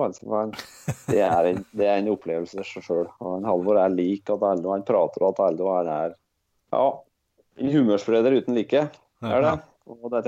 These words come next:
Speaker 1: her, eh, eh, hendte da vi var i Sverige. Ja, vi var i Sverige på en bjørnejakt for noen år siden. Da var vi i Jämtland, og vi var jo, hadde vært heldige med jakta og fått skutt inn bjørn, hadde vi. Og da er det jo vanlig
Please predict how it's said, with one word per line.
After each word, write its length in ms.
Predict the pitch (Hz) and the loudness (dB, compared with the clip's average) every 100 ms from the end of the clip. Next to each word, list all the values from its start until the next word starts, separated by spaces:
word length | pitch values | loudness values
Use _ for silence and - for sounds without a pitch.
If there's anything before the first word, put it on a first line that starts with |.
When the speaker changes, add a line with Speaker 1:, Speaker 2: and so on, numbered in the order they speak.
| 123 | 0
Speaker 1:
her, 200 | 135 135 | 2 0
eh, 400 | 131 131 127 127 131 _ _ _ _ _ _ _ _ _ _ _ _ _ _ _ - 147 | -2 -6 -6 -8 -12 _ _ _ _ _ _ _ _ _ _ _ _ _ _ _ -14 -4
eh, 520 | 131 123 123 127 127 131 | 0 4 4 4 2 0
hendte 240 | 123 95 | -2 -2
da 80 | 120 110 | 0 0
vi 80 | 110 | 2
var 160 | 95 | 0
i 60 | 98 | -2
Sverige. 460 | - 82 82 95 113 | 0 0 0 -2 -2
Ja, 380 | 113 - - 101 101 | -4 -18 -6 -4 -2
vi 80 | 98 | -2
var 160 | 95 | -2
i 80 | 95 | -4
Sverige 300 | 82 76 80 | -6 -6 -6
på 160 | - 92 | -6 -6
en 80 | 92 | -4
bjørnejakt 440 | 95 87 76 78 | -2 0 -2 -4
for 100 | - | -6
noen 140 | 90 90 | -4 0
år 20 | |
siden. 240 | 95 107 _ _ _ | 0 0 _ _ _
Da 140 | 101 | -8
var 80 | 95 | -2
vi 80 | 101 92 | 0 0
i 60 | 82 78 82 | -2 -4 -2
Jämtland, 460 | 80 82 107 107 104 | -2 -2 -4 -2 0
og 60 | |
vi 80 | 101 | 0
var 220 | 95 92 98 | 0 2 2
jo, 60 | 101 101 _ _ - _ _ 143 | 0 -6 _ _ -20 _ _ 0
hadde 160 | 143 | 4
vært 160 | 147 147 | 4 4
heldige 240 | 156 120 127 | 2 0 0
med 80 | 143 | 0
jakta 300 | 113 - 185 185 | 0 2 2 2
og 20 | |
fått 100 | 165 | -2
skutt 160 | - 120 | -4 -4
inn 140 | 120 113 | -2 0
bjørn, 240 | 139 160 - _ | -2 -2 -14 _
hadde 160 | 123 127 | -10 -6
vi. 80 | 160 160 - - | -4 -6 -12 -10
Og 480 | 123 123 123 123 120 | -4 0 2 0 2
da 140 | 107 | 2
er 60 | 98 | 2
det 80 | 101 | 2
jo 80 | 110 | 2
vanlig 240 | 92 95 | 0 -2